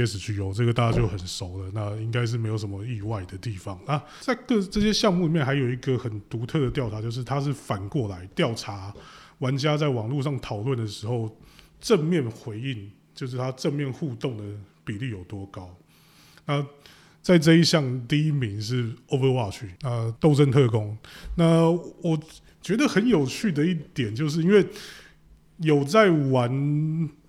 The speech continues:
电脑游戏的人应该多多少少都知道，Blizzard 就是斗阵特工的公司，大家应该都很熟啦。就他们一直以来，我记得是从《星海争霸二》开始吧，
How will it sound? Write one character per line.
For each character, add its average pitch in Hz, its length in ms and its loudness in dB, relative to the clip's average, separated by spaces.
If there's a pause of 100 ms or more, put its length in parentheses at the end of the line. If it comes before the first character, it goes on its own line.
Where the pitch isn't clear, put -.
(400)
电 170 140 4
脑 127 120 2
游 123 140 0
戏 147 160 -2
的 127 80 0
人 113 140 0
应 135 80 -2
该 143 120 0
多 143 220 -2
多 139 160 -2
少 120 160 -4
少 113 140 -4
都 120 160 -4
知 117 140 -8
道， 107 380 -6 (320)
Blizzard 139 520 0
就 127 160 -4
是 127 400 -4 (600)
斗 156 100 2
阵 147 140 2
特 139 180 4
工 127 180 -2
的 117 180 -2
公 117 260 -6
司， 107 380 -6
大 117 120 -2
家 117 420 -2
应 120 60 -4
该 117 140 -4
都 117 140 -2
很 104 180 -6
熟 85 320 -12
啦。 82 160 -18
就 104 120 -10 (360)
他 190 160 -2
们 170 260 0 (100)
一 - 140 0
直 123 240 -6
以 104 180 -8
来， 90 260 -12
我 101 120 -10
记 196 180 -4
得 143 200 2
是 156 160 -2
从 123 440 -2
《星 160 280 -4
海 101 260 -6 (120)
争 139 220 -2
霸 127 280 -4
二》 139 160 -2
开 110 280 -8
始 101 200 -8
吧， 85 200 -18